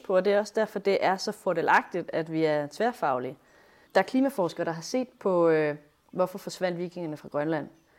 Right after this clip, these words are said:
Og de ser på det med en klimaforskers briller, så de ser, jamen, det blev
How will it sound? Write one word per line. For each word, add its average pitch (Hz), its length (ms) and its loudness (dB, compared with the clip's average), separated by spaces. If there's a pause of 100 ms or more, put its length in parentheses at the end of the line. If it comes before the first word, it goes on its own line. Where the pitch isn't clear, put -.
(280)
Og - 220 -4
de 254 80 -2
ser 247 220 0
på 214 200 -2
det 233 220 0
med 190 120 -6
en 185 60 -4
klimaforskers 180 600 -6
briller, 156 260 0
så 160 120 -8
de 220 120 -2
ser, 247 240 4
jamen, 208 340 0 (480)
det 240 140 4
blev 208 300 4